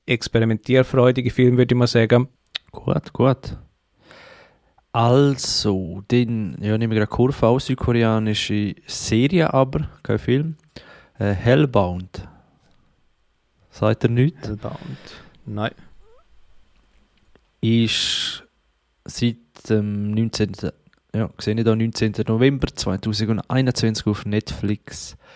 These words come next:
Speaker 2: Ist eine Mystery-Serie, geht darum, dass Menschen eine Prophezeiung kriegen. Also es kann sein, dass ein Mensch eine Prophezeiung kriegt und diese Prophezeiung heisst so, an dem Datum, um die Zeit,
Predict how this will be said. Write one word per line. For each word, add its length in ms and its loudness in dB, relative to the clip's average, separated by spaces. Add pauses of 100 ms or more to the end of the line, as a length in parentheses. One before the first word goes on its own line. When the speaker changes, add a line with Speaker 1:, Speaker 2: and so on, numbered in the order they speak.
(600)
Speaker 2:
Ist 200 0
eine 100 2
Mystery-Serie, 1160 4 (160)
geht 720 2
darum, 520 0 (120)
dass 840 -4
Menschen 840 2 (1040)
eine 260 0 (100)
Prophezeiung 720 -2 (240)
kriegen. 580 0
Also 180 -8
es 120 -4
kann 160 -4
sein, 240 -4
dass 180 -4
ein 100 -4
Mensch 260 -4
eine 40 -10
Prophezeiung 640 -6
kriegt 400 -4
und 100 -4
diese 180 0
Prophezeiung 680 -2 (320)
heisst 400 -6
so, 340 0 (600)
an 160 -8
dem 240 4
Datum, 480 4
um 220 -4
die 200 2
Zeit, 600 -6